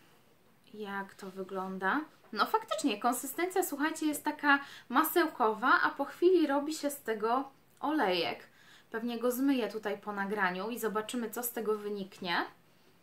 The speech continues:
Jak, e, jak będzie się zachowywał na skórze dłoni, no i później zapewne również przetestuję go na twarzy,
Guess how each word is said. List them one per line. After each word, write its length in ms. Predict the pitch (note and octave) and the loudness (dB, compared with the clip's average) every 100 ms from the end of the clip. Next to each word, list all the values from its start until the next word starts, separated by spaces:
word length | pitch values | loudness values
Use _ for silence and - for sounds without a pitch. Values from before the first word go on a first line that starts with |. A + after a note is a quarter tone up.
| _ _ - _ _ _ _ | _ _ -20 _ _ _ _
Jak, 340 | A3+ A3 G#3+ - | -4 0 0 -2
e, 420 | - G#3 G3+ G3 | 0 0 0 -2
jak 220 | G#3+ B3 G#3 | -2 -2 -2
będzie 200 | A#3 A3+ | -4 -4
się 160 | - | -6
zachowywał 520 | G3+ - G#3 G#3+ G#3+ | -6 -6 -6 -2 -2
na 100 | G#3 | 0
skórze 380 | G3+ - A3 G#3+ | -4 -6 -4 -4
dłoni, 440 | G#3+ C#4+ D#4+ D4 B3+ | 0 0 2 2 2
no 120 | C4 | 0
i 60 | |
później 400 | C4+ C#4 B3 A#3+ | -2 -6 -6 -4
zapewne 440 | G#3+ G#3+ A#3+ A#3+ G#3+ | -4 -4 -4 -2 -2
również 380 | A#3+ A#3 G#3 G3+ | -2 -2 -6 -6
przetestuję 640 | - B3+ C4 - C#4 A#3+ | -10 -8 -8 -6 -4 -4
go 100 | G3+ | -2
na 120 | A3+ | -2
twarzy, 460 | G#3+ - C4 G3+ C4 | -4 -2 -2 0 -4